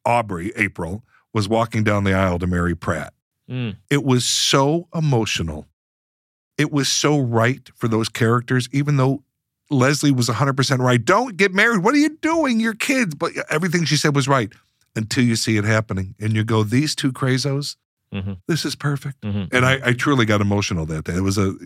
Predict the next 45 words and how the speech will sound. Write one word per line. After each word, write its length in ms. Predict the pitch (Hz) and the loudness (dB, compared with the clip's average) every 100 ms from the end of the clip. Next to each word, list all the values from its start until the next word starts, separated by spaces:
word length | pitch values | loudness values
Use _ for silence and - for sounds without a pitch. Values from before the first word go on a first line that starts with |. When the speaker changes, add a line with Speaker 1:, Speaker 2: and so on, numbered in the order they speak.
| - | -8
Speaker 1:
it 60 | 113 | -4
was 300 | 104 104 - | -2 -4 -8
amazing. 480 | - 107 95 85 78 - | 0 2 2 0 -8 -18
Speaker 2:
So 380 | - 143 123 - _ | -6 -2 -2 -4 _
Riley 680 | 117 120 139 123 82 90 113 | -2 0 0 -2 -2 -4 -4
and 180 | 92 92 | -4 -2
your 120 | 87 | 0
now 400 | 82 90 101 82 | 0 0 0 0
husband, 720 | 76 - 117 - 69 73 123 - _ _ _ _ _ _ | -4 -4 -6 -6 -8 -4 -6 -8 _ _ _ _ _ _
that's 400 | 123 160 190 - | -2 0 0 -4
it. 240 | 247 131 | -4 -4
That's 300 | 101 147 165 | -2 -2 -2
it. 120 | 226 160 | -6 -4
Because 360 | 139 160 135 | -2 0 0
you 120 | 151 151 | -2 0
can 280 | 175 160 | 2 2
love 300 | 151 151 180 | 2 2 2
it 220 | 147 131 - | 0 0 0
no 120 | 139 | 0
matter 320 | 143 143 139 | 2 0 0
what. 440 | 127 143 143 131 | 0 2 2 0
You 180 | 113 131 | 0 -2
can 160 | 131 135 | 2 2
enjoy 460 | 127 110 127 147 | 2 2 2 4
it 200 | 151 131 | 2 2
if 160 | 113 - | 0 0
you 80 | 123 | 2
know 140 | 120 | 2
the 80 | 110 | 0
characters. 640 | - 131 147 139 160 160 - - _ | 0 0 0 0 0 0 -4 -20 _
You 100 | 117 | -2
can 120 | 117 | 2
enjoy 260 | 127 120 135 | 2 4 2
the 100 | 131 | 2
weirdness 500 | 113 117 135 143 135 | 2 2 2 2 0
if 100 | 113 | -2
you're 60 | 117 | -2
just 200 | 117 - | -2 0
in 60 | 123 | 0
the 60 | |
mood 180 | 113 117 | 2 2
for 160 | - 107 | 2 -2
a 40 | |
comedy 540 | 90 - 113 127 147 151 | -2 -2 0 2 2 2
episode. 500 | 147 151 - 156 | 0 -2 0 0